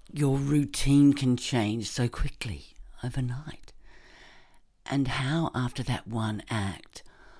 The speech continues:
all the old rules of the game have been replaced,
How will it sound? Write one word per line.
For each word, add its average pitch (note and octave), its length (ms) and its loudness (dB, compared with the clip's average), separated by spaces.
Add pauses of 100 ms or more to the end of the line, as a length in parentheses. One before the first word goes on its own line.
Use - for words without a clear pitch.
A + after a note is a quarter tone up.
(300)
all D#3 160 4
the C#3+ 180 6
old C3 300 2
rules C3 340 -2
of G#2+ 140 0
the A#2+ 80 -4
game A2+ 420 0
have G#2+ 160 -6
been G#2+ 460 -2 (160)
replaced, - 840 -4